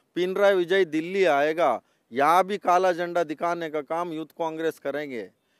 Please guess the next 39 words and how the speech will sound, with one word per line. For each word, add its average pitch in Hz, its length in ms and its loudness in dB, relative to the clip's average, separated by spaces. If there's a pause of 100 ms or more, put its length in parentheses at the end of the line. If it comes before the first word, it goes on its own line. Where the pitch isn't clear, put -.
(160)
ये 165 180 -2
इस - 180 -10
तरीके 165 320 -2
का 185 160 -2
जो 185 420 0 (180)
आज 156 300 0
ज-, 139 220 -6
उनके 147 460 -6
साथ 156 280 -2
जो 151 340 -8
केसेस 160 520 -4
लगाया 143 400 0
है, 151 240 -2 (420)
सरकार 160 360 -2
को 160 240 -8
वापस 123 460 -6
लेना 180 260 -6
चाहिए, 180 420 -4
किस - 260 -18
तरीके 160 300 -6
का 160 200 -2
ये 151 200 -4
केस 147 360 -10
लगाया 156 380 0
है। 180 180 -2 (460)
और 160 240 4
इसके 160 280 -2
ऊपर 180 400 0
पूरा 165 400 -2
केरला 160 480 -4
में 190 160 -8
आने 151 340 -2
वाले 160 280 0
दिन 151 160 -8
में 160 260 -6
इनको, 202 300 -4
इन 180 160 -4
लोग 175 220 -2
ने 156 180 -4